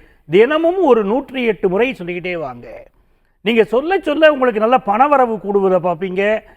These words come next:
அப்படியே உங்களுடைய பணவரவு வந்துருச்சுன்னா தான் நீங்க கடன் அடைச்சிருவீங்களே. So, நிம்மதியான வாழ்க்கை உங்களுக்கு கிடைக்க போகுது. புதுயுகம் தொலைக்காட்சி வாயிலாக இந்த செய்தி உங்களுக்கு கிடைச்சிருக்கு,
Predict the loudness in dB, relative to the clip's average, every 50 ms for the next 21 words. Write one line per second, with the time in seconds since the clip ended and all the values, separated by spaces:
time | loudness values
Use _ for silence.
0 | _ _ _ _ 2 2 2 2 0 -2 0 0 2 2 2 2 2 2 2 2
1 | 2 4 4 4 4 2 0 -4 -4 -2 0 0 0 0 -2 -4 -4 -4 -4 -4
2 | -2 0 0 -2 -2 -4 -6 -8 -8 -6 -2 2 2 2 2 0 -6 -16 -20 _
3 | _ _ -4 -4 -2 -2 -2 0 0 0 0 2 0 2 2 4 2 2 2 0
4 | -6 -8 -6 -4 -4 -4 -4 -4 -6 -6 -6 -4 -6 -6 -4 -4 -2 -2 -2 -2
5 | -2 -4 -4 -6 -10 -20 _ _ _ _ -2 -2 0 2 2 2 2 2 0 -2
6 | 0 2 0 0 0 -2 -2 -2 -2 0 0 0 0 0 0 -2 -4 -6 -6 -6
7 | -6 -4 -4 -4 -4 -4 -6 -6 -6 -6 -6 -6 -8 -8 -10 -12